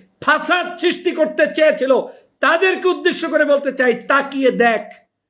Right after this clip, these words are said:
লালমনিরহাট প্রমাণ হয়েছে যে আজকের একজন ইসলামিক স্কলার কোরআনের বাণী নিয়ে যেখানে যাবে, সেখানেই মানুষ তাদেরকে বাহবা জানাবে, সম্মান জানাবে। তাতে তাদের কোনো ধরনের,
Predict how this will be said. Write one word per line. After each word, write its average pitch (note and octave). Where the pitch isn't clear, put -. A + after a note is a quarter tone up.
লালমনিরহাট B3+
প্রমাণ D4+
হয়েছে C#4+
যে A#3+
আজকের D#4
একজন D4+
ইসলামিক D#4+
স্কলার E4
কোরআনের E4+
বাণী E4+
নিয়ে F#4
যেখানে F4
যাবে, A#3
সেখানেই F4+
মানুষ E4+
তাদেরকে D#4
বাহবা D4
জানাবে, C4
সম্মান E4+
জানাবে। D4
তাতে D#4
তাদের F4
কোনো G4+
ধরনের, D4